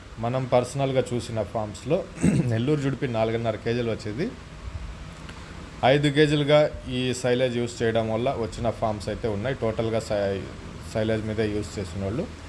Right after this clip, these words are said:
ఇంట్రెస్ట్ ఉన్న పర్సన్స్ కాల్ చేయండి కంపెనీ వాళ్ళకి, వాళ్ళు మీకు డీటెయిల్స్, మిగతా డీటెయిల్స్ చెప్తారు। కేజీ ఏడు రూపాయలు, తక్కువలో తక్కువ అంటే మూడు టన్నులు అనేది ఆర్డర్ ఇచ్చుకోవాలండి।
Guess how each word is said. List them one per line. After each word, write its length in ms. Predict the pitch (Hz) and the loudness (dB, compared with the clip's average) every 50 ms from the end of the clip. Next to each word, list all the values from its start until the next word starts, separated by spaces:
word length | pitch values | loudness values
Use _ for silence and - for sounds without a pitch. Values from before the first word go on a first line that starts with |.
| - - - - - - | -14 -14 -14 -12 -8 -6
ఇంట్రెస్ట్ 280 | 113 104 117 117 - 127 | -2 0 0 0 0 0
ఉన్న 80 | 117 | 2
పర్సన్స్ 360 | 110 117 113 110 127 117 - - - | 2 2 2 0 -2 -6 -4 0 2
కాల్ 180 | 113 107 107 107 113 | 2 2 2 2 -2
చేయండి 200 | 110 107 120 135 | -2 -2 -4 -4
కంపెనీ 340 | 131 117 101 101 107 107 107 | -4 -4 -4 -4 -4 -2 -2
వాళ్ళకి, 340 | 104 101 98 98 110 143 - - - - - - - - - - - - | -2 -2 -2 -4 -6 -6 -8 -10 -12 -16 -16 -16 -16 -18 -18 -18 -8 -2
వాళ్ళు 180 | 117 117 117 110 | 0 2 2 2
మీకు 180 | 113 110 101 98 | 0 0 0 0
డీటెయిల్స్, 400 | 110 110 110 117 104 - - 113 | 0 0 0 0 -2 -2 -4 -4
మిగతా 260 | 110 107 101 101 107 | -4 -4 -2 -2 -2
డీటెయిల్స్ 360 | 95 101 98 104 98 98 - | -2 -2 -2 -2 -2 -4 -4
చెప్తారు। 260 | 110 95 - 107 127 | -6 -4 -2 -2 -2
కేజీ 360 | 139 - - 135 135 139 143 | -2 0 2 2 2 4 4
ఏడు 200 | 143 127 123 113 | 6 6 6 4
రూపాయలు, 340 | 120 110 - - 123 135 165 156 - - | 4 0 0 2 2 2 0 -2 -2 -2
తక్కువలో 400 | 127 123 - - 151 156 147 147 | -2 -2 -2 0 2 2 2 2
తక్కువ 360 | 139 - 127 117 - - 131 | 2 0 -2 -2 0 0 0
అంటే 260 | 123 117 117 113 139 | 2 2 0 -2 -2
మూడు 380 | 160 143 120 117 120 123 127 127 | -4 -2 -2 0 0 0 0 0
టన్నులు 380 | 117 - 120 120 120 120 117 110 | 0 0 0 0 0 0 0 0
అనేది 260 | 107 110 117 151 175 | 0 0 -2 -2 0
ఆర్డర్ 280 | - 117 104 98 95 104 | 2 2 2 2 0 -2
ఇచ్చుకోవాలండి। 580 | 101 87 - - - 95 90 85 82 80 82 | -4 -4 -6 -8 -6 -6 -6 -6 -6 -8 -12